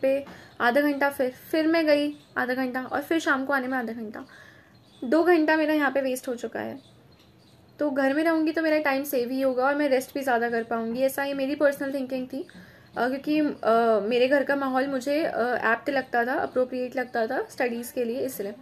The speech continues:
अगर आप लोग, अ, सो-, सोचते हो कि घर का माहौल इतना अच्छा नहीं है कि हम नहीं पढ़ा स-, पढ़ सकते हैं घर पे बैठ के, तो please आप लोग library जाओ,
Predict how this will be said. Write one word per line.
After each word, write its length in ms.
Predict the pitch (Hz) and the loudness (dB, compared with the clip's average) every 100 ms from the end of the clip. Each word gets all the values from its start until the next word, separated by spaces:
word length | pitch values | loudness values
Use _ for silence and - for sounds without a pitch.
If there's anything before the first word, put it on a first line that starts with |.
| - - - - | -20 -20 -14 -2
अगर 220 | 254 285 | 4 6
आप 160 | 302 302 | 8 6
लोग, 300 | 302 - - | 0 -4 -2
अ, 240 | - 240 262 | 2 4 2
सो-, 260 | 294 254 | 2 0
सोचते 320 | 254 269 - | 2 -2 0
हो 120 | 285 269 | 0 0
कि 140 | 277 | -4
घर 200 | 254 233 | -2 0
का 120 | 269 | 0
माहौल 280 | 254 247 247 | -2 -2 -2
इतना 220 | 254 247 | -2 -2
अच्छा 240 | 240 254 247 | -2 -4 -6
नहीं 240 | 240 240 | -4 -6
है 140 | 247 | -6
कि 120 | 233 254 | -6 -6
हम 100 | 240 | -4
नहीं 240 | 240 262 | -4 -2
पढ़ा 260 | 277 269 262 | 0 2 0
स-, 100 | 262 | -2
पढ़ 320 | 247 240 262 | -2 -2 0
सकते 320 | 262 240 233 | -2 -4 -6
हैं 260 | 247 233 - - - - 262 | -6 -8 -10 -18 -20 -10 0
घर 140 | 294 | 0
पे 100 | 302 | 2
बैठ 240 | 302 247 | 2 2
के, 80 | - | 0
तो 160 | 330 415 | 2 4
please 320 | 415 427 440 | 8 10 10
आप 140 | 359 | 6
लोग 140 | 311 294 | 4 2
library 420 | 247 214 226 247 | 2 2 -2 -4
जाओ, 240 | 220 - | -4 -6